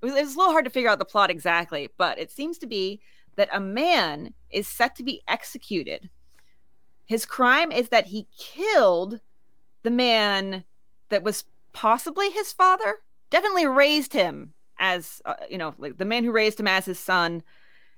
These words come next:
And, but that man, whose name was Buck, tells the guy, "Look, your real mother is the governor's wife."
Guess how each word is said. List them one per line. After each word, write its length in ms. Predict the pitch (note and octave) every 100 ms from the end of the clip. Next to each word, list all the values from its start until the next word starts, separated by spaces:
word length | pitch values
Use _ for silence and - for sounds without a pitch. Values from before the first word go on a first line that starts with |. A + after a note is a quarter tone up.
| - -
And, 680 | A3+ A3 G#3 G3+ G3+ F#3+ - - -
but 160 | -
that 280 | A#3 C#4 G3+
man, 400 | A#3 A3+ G#3+ G3+
whose 140 | F#3
name 120 | F#3+ E3
was 120 | C#3+
Buck, 560 | D#3 B3 A3+ G3 - - - - - - - - - - - - - - - - - -
tells 440 | - C4 A#3+ A#3 A3
the 80 |
guy, 520 | A3 G#3 G3 F#3 F#3 E3+ - - - -
"Look, 360 | G#3+ F3+ - - - - - -
your 160 | F#3+
real 300 | F3+ B3 B3
mother 440 | A#3 G#3+ A3+ C4+ D4 - - -
is 160 | - G3
the 100 | G#3
governor's 680 | E3+ F#3+ D#3+ F3 E3 D#3+ - - - -
wife." 540 | D3 D#3 - - -